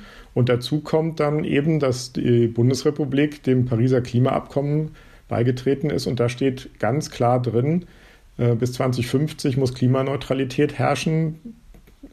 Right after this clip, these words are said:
Um das umzusetzen, gibt es dieses Bundesgesetz. Ähm, also insofern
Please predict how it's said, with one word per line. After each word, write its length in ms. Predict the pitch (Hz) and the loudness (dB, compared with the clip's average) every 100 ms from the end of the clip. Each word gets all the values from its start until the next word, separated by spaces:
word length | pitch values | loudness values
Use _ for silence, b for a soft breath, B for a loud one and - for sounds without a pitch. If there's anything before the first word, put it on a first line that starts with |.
| - | -4
Um 180 | 127 123 | 0 2
das 200 | 127 110 | 0 0
umzusetzen, 640 | 143 147 160 139 143 - | 0 0 0 0 0 0
gibt 180 | 131 123 | 0 -2
es 60 | - | 0
dieses 260 | 120 107 | 0 0
Bundesgesetz. 800 | - 120 139 131 139 151 156 - b b b b _ - | 0 2 2 -2 0 0 -2 -8 b b b b _ -2
Ähm, 280 | 117 117 - | 0 0 0
also 220 | 117 120 | 0 2
insofern 600 | 120 127 127 127 127 | 2 2 2 2 0